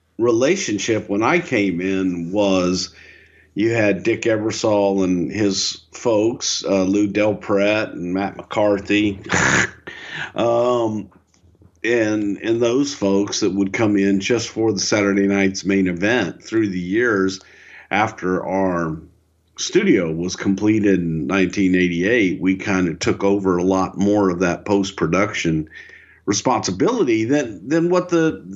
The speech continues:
the, uh, Ebersol folks had. But look, you know,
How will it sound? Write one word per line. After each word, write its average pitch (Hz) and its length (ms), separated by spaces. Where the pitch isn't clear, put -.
the, 147 440
uh, 139 520
Ebersol 185 380
folks 107 320
had. 90 340
But - 400
look, - 460
you 131 180
know, 127 380